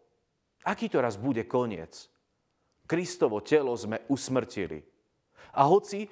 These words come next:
sa všetci voláme údmi, predsa sa navzájom neznášame tak, ako divé zvery. Do čoho sme to spadli? Prečo toľko závisti a nenávisti?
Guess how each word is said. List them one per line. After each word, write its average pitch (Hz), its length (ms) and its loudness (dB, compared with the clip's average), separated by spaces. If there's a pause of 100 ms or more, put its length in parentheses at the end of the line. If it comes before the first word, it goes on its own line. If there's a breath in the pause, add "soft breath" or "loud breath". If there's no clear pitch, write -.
sa - 240 2
všetci 233 320 2
voláme 165 560 4
údmi, 165 480 -2 (240 loud breath)
predsa 208 320 2
sa 147 240 4
navzájom 160 560 4
neznášame 147 1120 2
tak, 185 320 0
ako 127 240 0
divé 131 400 -2
zvery. 104 480 -4 (2000)
Do - 180 -12
čoho 170 240 -10
sme 92 160 -12
to 90 160 -12
spadli? 85 480 -8 (1400)
Prečo - 320 -10
toľko 95 320 -8
závisti 95 560 -4
a 92 80 -8
nenávisti? 92 720 -8